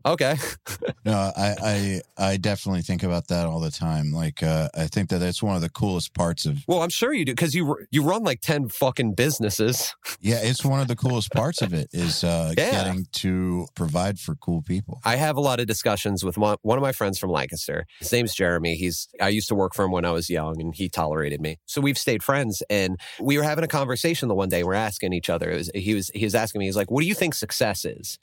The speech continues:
Speaker 1: Because I remember thinking about it for a while, and, and I, I remember being like, 'cause it's not, there's no dollar amount. There's so many people who, who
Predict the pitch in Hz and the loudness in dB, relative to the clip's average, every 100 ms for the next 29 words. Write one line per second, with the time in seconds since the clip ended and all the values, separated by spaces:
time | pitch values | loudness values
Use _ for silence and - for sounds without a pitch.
0 | - 139 156 147 147 127 - 175 143 113 | -2 2 2 2 0 0 0 0 0 2
1 | 101 98 98 - - 107 104 131 98 90 | 2 2 0 -2 2 2 4 2 0 -2
2 | - 95 90 - 101 98 98 98 - 101 | 0 -2 -2 -2 0 2 0 0 0 0
3 | 113 120 123 117 107 92 - - 160 147 | 2 0 2 2 2 -2 -6 -2 0 2
4 | - 165 180 - 139 170 185 143 131 117 | 2 0 0 -2 0 0 0 0 0 2
5 | 113 101 92 95 90 107 120 - 170 156 | 0 0 0 0 0 0 0 2 0 2
6 | 127 110 117 - 90 82 92 - 95 104 | 0 -2 -2 -2 -2 0 -2 -4 -2 0